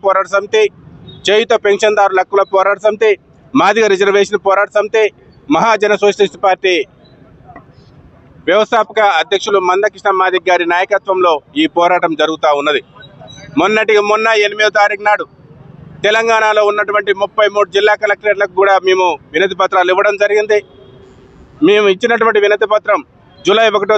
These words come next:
తారీఖు నాడు వికలాంగుల సంక్షేమ శాఖ మంత్రి అడ్లూరు లక్ష్మణ్ గారికి కూడా వినతి పత్రం ఇవ్వడం జరిగింది. మేము ఈ రాష్ట్ర ముఖ్యమంత్రిని, రేవంత్ రెడ్డి గారిని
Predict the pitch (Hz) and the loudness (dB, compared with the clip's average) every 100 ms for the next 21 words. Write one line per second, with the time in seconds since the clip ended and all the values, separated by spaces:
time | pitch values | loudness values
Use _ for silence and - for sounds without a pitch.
0 | 214 202 196 202 214 196 190 214 208 202 | 2 0 0 0 0 -2 -2 -2 -2 -2
1 | 196 190 208 202 208 202 196 190 202 180 | -4 -2 -2 0 0 0 0 0 -2 -4
2 | - - - - 156 190 226 202 202 208 | -6 -14 -14 -4 -4 0 0 0 -2 -2
3 | 202 196 196 190 202 190 170 143 175 175 | 0 2 0 0 0 0 -2 -4 -6 -4
4 | 190 180 175 185 190 170 170 165 127 104 | -4 0 2 2 2 0 -2 -2 -6 -12
5 | - - - - - - 165 214 208 196 | -20 -20 -20 -20 -20 -4 0 2 4 2
6 | 208 226 214 208 220 220 220 214 214 - | 0 0 0 0 0 0 0 0 0 -2
7 | - - - - 165 208 226 208 208 196 | -12 -16 -16 -8 -2 0 0 0 0 0
8 | 202 208 202 | 0 0 -4